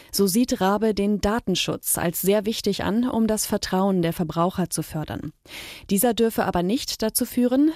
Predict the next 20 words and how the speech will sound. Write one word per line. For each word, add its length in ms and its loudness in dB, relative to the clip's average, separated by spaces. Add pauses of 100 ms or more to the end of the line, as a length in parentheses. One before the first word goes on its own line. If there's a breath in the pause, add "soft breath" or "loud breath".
dass 380 0
journalistische 800 0
Angebote 720 -2
wie 160 -6
News-Apps 880 0
kaum 300 2
noch 160 0
zu 140 -2
finanzieren 680 0
seien, 340 0 (340 loud breath)
wenn 320 0
personalisierte 920 0
Werbung 460 0
so 160 0
gut 260 -2
wie 200 -2
unmöglich 580 2
gemacht 400 -6
werden 260 -2
würde. 360 -4